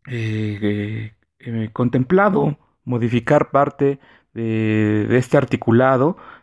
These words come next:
eh, eh, del apartado A, eh, en el cual que, pues, eh, lo que hace Roberto López es definir, eh, en, en esta parte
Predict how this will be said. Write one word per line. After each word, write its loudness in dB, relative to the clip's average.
eh, -4
eh, -10
del 6
apartado 2
A, 0
eh, -8
en 2
el 2
cual 2
que, -10
pues, -14
eh, -8
lo 0
que 0
hace 2
Roberto 4
López 4
es 0
definir, 4
eh, 0
en, -2
en 2
esta 0
parte 0